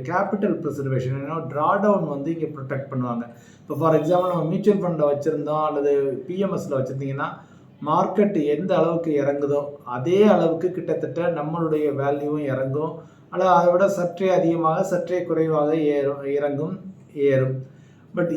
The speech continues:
இங்க வந்து உங்களுக்கு வந்து இறங்கையில வந்து கம்மியா இருக்கும், குறைவா இருக்கும். So, லோ, சிலைக்கு நீங்க ஒரு Nifty ஃபண்டுல போட்டீங்கன்னா கூட, இண்டெக்ஸ் ஃபண்ட்ல போட்டீங்கன்னா கூட அதே அளவுக்கு சரிசமமா இறங்கும், ஏறும். But இங்க வந்து Nifty பிளஸ் ரிட்டர்ன்ஸை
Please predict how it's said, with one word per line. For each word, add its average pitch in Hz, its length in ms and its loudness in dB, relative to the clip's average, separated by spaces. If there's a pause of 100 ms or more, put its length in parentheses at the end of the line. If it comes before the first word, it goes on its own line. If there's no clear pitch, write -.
இங்க 214 120 10 (140)
வந்து 190 180 4 (300)
உங்களுக்கு 160 340 0
வந்து 190 140 -2 (220)
இறங்கையில 214 480 6 (100)
வந்து 165 160 -2 (100)
கம்மியா 151 440 0
இருக்கும், 113 340 -6
குறைவா 147 420 2
இருக்கும். 117 360 -8
So, 160 60 -4 (180)
லோ, 175 100 4 (300)
சிலைக்கு 165 300 2 (100)
நீங்க 143 280 -6
ஒரு 139 140 -2 (500)
Nifty 220 420 2
ஃபண்டுல 170 380 2 (100)
போட்டீங்கன்னா 151 420 -4 (140)
கூட, 135 140 0 (160)
இண்டெக்ஸ் 190 320 0
ஃபண்ட்ல 160 220 -4 (100)
போட்டீங்கன்னா 135 360 -4 (100)
கூட 143 120 -6 (180)
அதே 175 220 -4 (100)
அளவுக்கு 147 420 -2
சரிசமமா 156 600 -6 (120)
இறங்கும், 131 440 -4
ஏறும். 120 200 -8 (520)
But 175 120 6 (160)
இங்க 196 140 2 (100)
வந்து 196 160 6 (140)
Nifty 208 320 0 (180)
பிளஸ் 202 300 4
ரிட்டர்ன்ஸை 170 400 -2